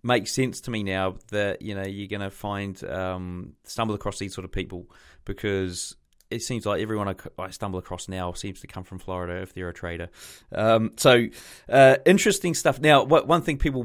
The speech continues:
probably, well, definitely don't know is that you were also a member of my,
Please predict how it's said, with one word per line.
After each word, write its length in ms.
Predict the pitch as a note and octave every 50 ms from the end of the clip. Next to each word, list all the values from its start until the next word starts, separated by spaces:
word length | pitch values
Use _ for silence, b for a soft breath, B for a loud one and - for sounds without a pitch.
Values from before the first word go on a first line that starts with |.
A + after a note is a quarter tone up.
| A2+ -
probably, 600 | - - - - C#3 C#3 C3+ C3 C3 A#2 G#2+ - - -
well, 260 | G#2 G2+ F#2+ F2+ - -
definitely 300 | - C3 - - A#2 G2+
don't 180 | G2+ G2+ F#2 F#2+
know 200 | F#2+ F#2 F#2+ F#2+
is 240 | D2 F#2 F#2+ G2 -
that 160 | G#2 G#2 F2+
you 140 | G#2 G#2+ G#2+
were 120 | A2+ A#2
also 520 | A2+ G#2+ C3+ C#3 C3+ - A2 G#2 G2+ G2 - -
a 80 | F#2
member 440 | G#2+ G#2+ G#2+ A2 G#2+ G2+ G2+ G2+ F2
of 220 | C#2 G2 G2 F#2 F#2+
my, 640 | F#2+ F#2+ F#2+ F#2+ F#2 F#2 F2+ F2+ F#2 F#2 F#2 -